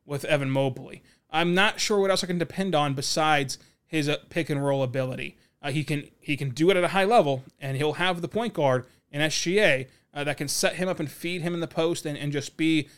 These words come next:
a great duo together and create a lot of points together because t-, not only can S G A pass the ball efficiently in the pick and roll, but he can finish at the rim. And S G A can not only just finish at the rim, he can also pull up and on a stop jump shot and get the defense off balance that way in the pick and roll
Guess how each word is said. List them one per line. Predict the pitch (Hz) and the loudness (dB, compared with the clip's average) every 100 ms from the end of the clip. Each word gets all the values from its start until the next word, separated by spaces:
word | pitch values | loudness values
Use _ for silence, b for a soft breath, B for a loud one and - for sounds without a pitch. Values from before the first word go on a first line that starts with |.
| b _ 143 | b _ -8
a | 147 | -8
great | - 147 180 170 | -6 -4 -4 -2
duo | 185 220 160 | -2 2 2
together | 131 123 120 139 143 b _ | 0 -4 -4 -4 -6 b _
and | 139 131 | -10 -8
create | 156 156 151 | 0 2 2
a | |
lot | 135 139 147 165 | 2 2 2 2
of | |
points | - 190 180 - | 0 -2 -2 -6
together | 147 131 117 123 b b - | -4 -4 -4 -8 b b -8
because | 139 135 | -4 -2
t-, | - 151 | -4 -2
not | 151 156 | 0 2
only | 170 | 0
can | 156 165 | 0 -2
S | 151 | -2
G | 175 | 0
A | 165 | -2
pass | 156 170 160 | -2 -4 -2
the | 170 | -2
ball | 156 156 | 2 2
efficiently | 147 156 151 160 156 B B B | 0 -4 -4 -2 -2 B B B
in | 160 | -4
the | 160 | -2
pick | 160 156 | -2 -2
and | |
roll, | 151 156 | 0 0
but | 151 | 0
he | |
can | 143 131 | -4 -4
finish | 165 156 | -4 -2
at | |
the | 165 | 0
rim. | 190 139 139 - _ | 0 0 -4 -12 _
And | 147 | -4
S | 151 | -2
G | - 160 | 2 4
A | 156 | 4
can | 160 | 2
not | 165 151 | 0 0
only | 165 | 0
just | 147 135 | -2 -2
finish | 160 147 | -4 -4
at | |
the | 160 | 0
rim, | 214 185 160 b b | 2 2 -2 b b
he | 160 | -6
can | 165 | -2
also | 165 175 165 | 0 0 0
pull | - 196 202 | -2 2 4
up | 151 147 - b b | 4 2 -4 b b
and | 147 156 | -6 -4
on | 151 151 | -2 -2
a | 139 | -4
stop | - 165 147 | 0 0 2
jump | 175 170 | -2 -2
shot | - 151 139 - b _ _ | 0 0 0 -6 b _ _
and | 156 151 135 | -4 -4 -4
get | 143 | -4
the | 147 | -2
defense | 151 151 151 | -4 -2 -4
off | 131 | -2
balance | 139 135 - | -4 -4 0
that | 147 - | 0 0
way | 139 | -4
in | 135 | -4
the | 131 | -6
pick | 135 | -8
and | 135 | -2
roll | 135 131 | 2 2